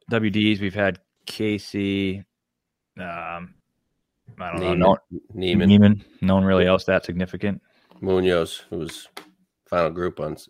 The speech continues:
Speaker 2: yesterday.
Speaker 1: Not as bad as I expected. Um,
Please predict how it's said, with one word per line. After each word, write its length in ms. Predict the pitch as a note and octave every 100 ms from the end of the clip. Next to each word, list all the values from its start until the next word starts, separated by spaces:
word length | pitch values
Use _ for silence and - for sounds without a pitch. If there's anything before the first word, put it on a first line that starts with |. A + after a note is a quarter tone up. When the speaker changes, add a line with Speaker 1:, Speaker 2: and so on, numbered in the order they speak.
| _
Speaker 2:
yesterday. 520 | - F2 - D#2 - _ _ _ _ _ _ _ A#2
Speaker 1:
Not 160 | C#3
as 100 | A#2
bad 240 | G2 G2+ G2
as 60 |
I 80 | F#2+
expected. 640 | F2 - G#2 - C3 B2+ - _ _ -
Um, 440 | - - G1+ G1+